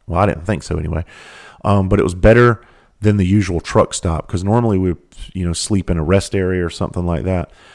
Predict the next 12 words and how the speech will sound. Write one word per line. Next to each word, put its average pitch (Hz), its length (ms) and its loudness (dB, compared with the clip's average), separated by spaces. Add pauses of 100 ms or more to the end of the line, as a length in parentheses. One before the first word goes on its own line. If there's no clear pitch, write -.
(540)
Um, 90 500 -2 (840)
but 104 100 2
I 117 40 6
was 113 120 4
sleeping 135 420 0
in 110 120 0
a, 101 180 0
uh, 92 300 0
Omaha 104 640 -2 (100)
airport 104 440 2 (1800)
parking 120 300 2
lot. 87 220 -4